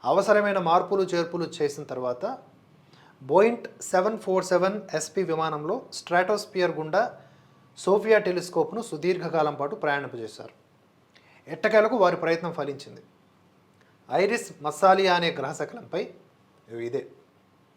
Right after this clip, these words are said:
గ్రహశకలంపై నీటి అణువుల జాడను సోఫియా తాలూకు పెయింట్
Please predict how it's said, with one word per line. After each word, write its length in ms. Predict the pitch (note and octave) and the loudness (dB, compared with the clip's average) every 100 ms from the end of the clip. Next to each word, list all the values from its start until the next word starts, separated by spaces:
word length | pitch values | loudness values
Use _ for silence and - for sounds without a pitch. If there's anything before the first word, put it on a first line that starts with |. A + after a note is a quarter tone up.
| _ _ _ _ _ _ _ _ _ C#3+ | _ _ _ _ _ _ _ _ _ -6
గ్రహశకలంపై 640 | D#3+ F3+ E3+ D3+ F#3 C4 - _ _ _ _ _ _ _ _ | -4 -2 -4 -4 -6 -6 -8 _ _ _ _ _ _ _ _
నీటి 600 | A#2 C3+ F#3+ A#3+ A#3 - - _ _ - | -14 -6 -4 -4 -6 -8 -14 _ _ -6
అణువుల 600 | D#3 G#3 A3 G#3+ F#3 - - | 0 0 4 6 6 2 2
జాడను 640 | D#3 F#3+ F#3 B3 F3+ F#3+ | 4 4 2 -2 -6 -10
సోఫియా 400 | - F3+ F#3 G#3+ | -4 -4 0 2
తాలూకు 420 | G3+ F#3 F3 E3+ E3+ | 2 2 0 -2 -6
పెయింట్ 600 | - - F#3 A3+ A3+ | -12 -4 -2 -2 -6